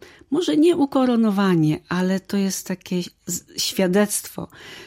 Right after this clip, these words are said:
że faktycznie ta książka ma, ma wartość. E, no dużo emocji, dużo emocji. Jak to się zaczęło w ogóle?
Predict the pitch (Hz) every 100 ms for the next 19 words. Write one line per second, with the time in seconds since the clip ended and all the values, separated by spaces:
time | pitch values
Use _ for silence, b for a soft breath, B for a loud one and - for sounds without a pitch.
0 | B 180 180 190 185 185 - 220 - 202
1 | 185 175 - 180 170 - - 165 160 -
2 | 165 156 160 - 170 160 165 147 - 202
3 | 185 - - B B B B B B -
4 | - 165 165 165 175 254 349 330 208 156
5 | - - 170 196 240 254 226 214 - 196
6 | 208 247 - 226 220 - 233 208 170 180
7 | 185 175 175